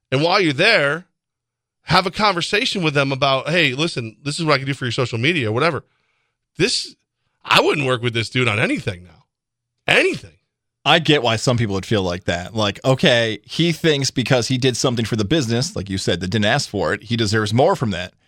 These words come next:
Speaker 2: Does he? Uh, maybe, but asking for it on social media is very odd. And, and,
Speaker 1: And d-, no,
Speaker 2: they
Speaker 1: and the word deserve, no. Could they give him more? Sure. W-, you know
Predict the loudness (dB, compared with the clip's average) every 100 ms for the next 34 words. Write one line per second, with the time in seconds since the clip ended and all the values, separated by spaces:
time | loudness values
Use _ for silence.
0 | _ _ 0 4 4 4 -2 -4 -6 -12
1 | _ _ -4 0 2 2 2 0 0 2
2 | 2 2 -2 -2 0 2 4 2 0 -2
3 | 2 2 2 0 0 -2 -2 -4 -4 -2
4 | -2 0 -2 -4 -8 -20 _ -8 -2 0
5 | 2 2 2 2 4 2 0 -2 0 -2
6 | -2 -2 0 0 0 -2 -2 -4 -14 _
7 | _ _ -4 2 2 2 0 2 0 0
8 | -2 -2 -4 -4 -4 -2 -2 -4 -8 -18
9 | _ _ _ _ _ _ -2 -2 -4 -6
10 | -2 0 0 -2